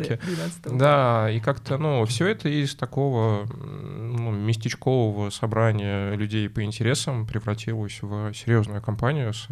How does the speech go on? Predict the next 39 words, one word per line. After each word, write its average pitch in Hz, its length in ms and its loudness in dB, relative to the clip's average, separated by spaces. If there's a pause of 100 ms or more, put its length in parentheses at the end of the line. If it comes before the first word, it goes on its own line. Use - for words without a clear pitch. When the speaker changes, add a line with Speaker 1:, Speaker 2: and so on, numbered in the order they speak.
(140)
Speaker 1:
миллиардными 104 500 0
оборотами, 104 600 -4 (360)
с - 100 -16
кучей 107 340 -4
процессов, 110 600 -4
кучей - 360 -8
идей, 110 240 -4
которые, 104 420 -4
я 104 120 0
уверен, 104 340 -4
то, 104 140 -6
что - 240 -8
будет 104 420 -6
продолжать 104 380 -4
очень 107 300 -6
сильно 104 260 -4
расти 110 380 -4 (100)
и 123 100 -6
интересно 104 520 -4
расти, 110 320 -6 (340)
а 113 80 -2
главное, 110 320 2
будет 113 320 0
именно 113 220 0
в 110 60 -6
технологическом 107 640 -4
поле 110 240 0
развиваться. 110 520 0 (420)
Но 104 100 0
здесь, 127 200 0
наверное, 120 360 4
стоит 113 320 -4
добавить 139 400 -2
то, 127 100 0
что 120 240 0
вот 113 160 -2
этот 123 140 0
какой-то 123 360 -2
настрой 135 540 2